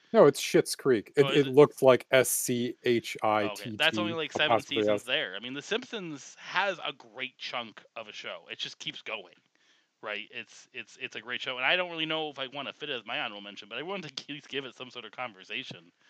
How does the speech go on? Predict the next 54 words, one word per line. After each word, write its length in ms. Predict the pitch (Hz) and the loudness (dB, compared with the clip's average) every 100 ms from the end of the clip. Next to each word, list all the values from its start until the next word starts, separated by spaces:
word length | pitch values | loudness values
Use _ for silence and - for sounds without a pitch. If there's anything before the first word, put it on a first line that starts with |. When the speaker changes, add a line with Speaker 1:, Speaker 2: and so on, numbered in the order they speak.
| _ - _ | _ -20 _
Speaker 1:
Well, 120 | 262 262 | 4 4
you 120 | 240 | 6
Speaker 2:
because 20 | |
Speaker 1:
know, 240 | 254 240 - | 4 2 4
listen, 420 | 208 202 107 95 - | 6 6 4 -2 6
like, 200 | 160 143 | 6 8
we, 80 | 202 | 2
when 320 | 214 170 165 | 4 4 4
we 60 | |
were 100 | 190 | 4
talking 320 | 185 170 160 143 | 4 2 2 2
about 280 | 127 131 | 2 2
favorite 260 | - 123 117 | 4 4 4
S 180 | 117 - | 2 0
N 80 | 107 | -2
L 120 | 107 | -2
sketch, 500 | - - 107 101 - - | -4 -2 -2 -2 -10 -12
and 80 | 123 | -2
we 80 | 120 | 2
were 60 | |
talking 260 | 120 131 117 | 6 6 4
about, 240 | 113 107 | 4 2
like, 180 | 104 104 - | 2 -2 -4
well, 360 | 127 120 117 117 | 0 4 4 4
like, 140 | 117 113 - | 2 -2 -6
w-, 140 | 117 | -2
how 160 | 101 131 | 4 6
we 180 | 117 | 6
kinda, 260 | 131 - 135 | 2 2 4
like, 200 | 127 117 | 4 4
fell 260 | - 127 117 | 4 6 8
off 240 | 120 113 | 6 4
with 100 | 120 | 0
S 180 | 120 117 | 0 0
N 100 | 123 | -2
L, 260 | 117 123 - _ _ _ _ | 0 0 -2 _ _ _ _
I 60 | - | 0
think 220 | - 254 | 2 4
it's 140 | 254 | 4
kind 240 | - - 202 | 2 6 8
of, 80 | 180 | 10
like, 280 | 160 - - - | 10 8 -16 -8
just 200 | 120 139 | 0 4
a 40 | 143 | 4
natural 480 | 110 123 - 151 139 | 6 6 6 6 6
thing 300 | - 151 151 | 4 2 0
because 460 | 139 127 113 - - | 2 4 4 2 2
after 260 | 127 - 135 | 0 6 4
a 60 | |
certain 320 | 113 147 127 | 6 2 2
point, 380 | 120 - 127 123 | -4 -2 -2 2
like, 180 | 123 113 | 0 2
it's 160 | 117 - | 0 2
not 220 | 123 | 0